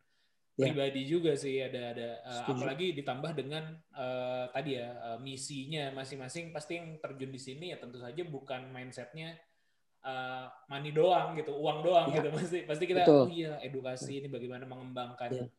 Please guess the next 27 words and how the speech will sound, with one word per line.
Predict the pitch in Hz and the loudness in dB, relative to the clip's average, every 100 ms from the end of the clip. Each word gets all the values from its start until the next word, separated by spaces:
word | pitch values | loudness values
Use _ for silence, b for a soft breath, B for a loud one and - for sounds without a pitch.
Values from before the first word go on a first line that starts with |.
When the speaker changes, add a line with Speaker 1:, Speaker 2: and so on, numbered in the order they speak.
| _ _ _ | _ _ _
Speaker 2:
entrepreneurship, | 123 123 123 123 123 131 - 143 147 | -14 -12 -8 -8 -8 -8 -2 -2 -2
Speaker 1:
Ya. | |
Speaker 2:
give | 143 143 - | -2 -4 -4
back | 135 135 | -6 -6
to | - | -4
the | 131 | -6
community," | 127 131 135 156 160 147 | -6 -8 -6 -8 -8 -8
yang | 139 | -8
kayak | 135 127 | -8 -8
gitu-gitu. | 120 127 | -2 4
Speaker 1:
Ya. | 139 131 | 4 4
Speaker 2:
Jadi | 143 165 - - | 0 0 -2 2
Speaker 1:
Kita, | 175 175 247 240 | 10 12 12 12
kita, | 196 214 | 12 12
kita | 214 208 262 | 12 12 12
yang | 226 | 12
mulai | 202 185 180 180 - - | 12 12 12 12 8 -6
bisnis | - 160 - 165 | 6 6 8 8
coworking | - 160 160 220 | 12 12 12 12
mungkin | 208 175 233 220 | 12 12 12 12
nggak | 147 | 12
dapatkan | 135 139 147 - 151 | 12 10 8 10 8
sekarang. | 139 156 139 131 104 107 _ _ _ | 8 8 10 10 4 -4 _ _ _
Speaker 2:
Iya. | - 107 _ | -20 -20 _
Speaker 1:
Ya. | 127 113 - | -2 -2 -4
Speaker 2:
Iya. | 117 87 _ _ _ _ | -20 -20 _ _ _ _
Speaker 1:
Ya, | - 139 | 2 4